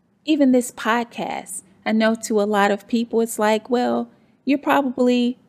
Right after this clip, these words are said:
somewhere by yourself. You don't have an audience." But I know that an audience will get this.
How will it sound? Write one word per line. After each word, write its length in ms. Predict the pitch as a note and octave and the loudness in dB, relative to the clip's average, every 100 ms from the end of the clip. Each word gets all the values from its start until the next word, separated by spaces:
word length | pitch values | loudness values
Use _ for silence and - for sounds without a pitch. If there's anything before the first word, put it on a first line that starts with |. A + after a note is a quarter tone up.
| _ | _
somewhere 800 | - - A#3 A3+ A3+ A3 G#3+ - - | -14 -2 0 0 0 0 -2 -4 -12
by 200 | - F3 | -8 -2
yourself. 680 | A#3 A3 A3+ G#3+ G#3+ A#3 A#3 | 0 0 -2 0 0 -2 -4
You 100 | G#3 | -2
don't 180 | A#3 A3 | -2 -2
have 200 | A3+ A3 | -4 -4
an 140 | - | -6
audience." 760 | - A#3 B3+ A3 F3 - - - _ _ _ _ _ _ _ _ | -4 -2 -2 -4 -6 -10 -14 -20 _ _ _ _ _ _ _ _
But 100 | G#3 | 0
I 80 | G3 | 2
know 240 | G#3 A3+ | 4 4
that 140 | G#3 G3 | 2 -2
an 160 | F#3 | -4
audience 540 | - G3+ G#3+ G#3 F3+ - | -2 0 0 -2 -4 -2
will 140 | F#3 | -2
get 340 | F3+ G#3+ C4 - | -2 -4 -4 -6
this. 400 | D#3+ G3 - | -8 -8 -16